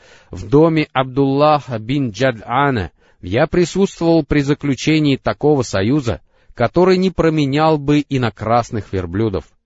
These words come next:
И если меня пригласят на подобную встречу в исламе, я обязательно приму такое приглашение». Дух этого договора противоречил до исламской заносчивости, подогреваемой сознанием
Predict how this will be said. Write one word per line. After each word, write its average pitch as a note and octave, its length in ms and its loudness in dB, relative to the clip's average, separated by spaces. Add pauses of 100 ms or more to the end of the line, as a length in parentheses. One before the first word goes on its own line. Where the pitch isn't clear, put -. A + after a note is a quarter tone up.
(340)
И B2 100 -6
если D#3 340 0
меня D3 300 2
пригласят A#2 680 -2
на A#2+ 120 -4
подобную A#2 520 -2
встречу A#2+ 440 -4
в G2 100 -6
исламе, C3 540 -2 (180)
я D3+ 240 2
обязательно C3+ 760 0
приму A#2 380 -2
такое G2+ 500 -4
приглашение». F2+ 800 -6 (680)
Дух F#3 380 2
этого F3 360 2
договора D#3 540 2
противоречил E3+ 840 0
до C3 360 2
исламской C#3 640 -2
заносчивости, A#2 920 -4
подогреваемой D3 760 0
сознанием C#3 680 0